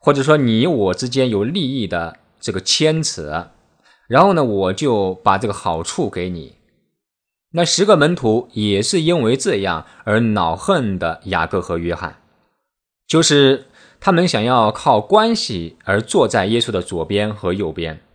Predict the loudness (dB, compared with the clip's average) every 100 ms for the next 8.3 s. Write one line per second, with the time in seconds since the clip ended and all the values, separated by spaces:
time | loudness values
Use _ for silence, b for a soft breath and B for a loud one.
0 | _ _ _ _ 0 2 4 4 2 2
1 | 0 0 0 -2 -4 -6 -4 -4 -2 -4
2 | -6 B B B 4 6 6 4 4 2
3 | 2 0 0 0 0 0 2 2 0 -4
4 | -4 -4 -6 -10 _ _ _ _ _ -2
5 | 2 4 2 2 4 4 2 -2 -2 0
6 | 0 -2 0 0 0 -2 -2 -2 -4 -4
7 | -4 -2 -4 -4 -2 -2 -2 0 2 2
8 | 0 -4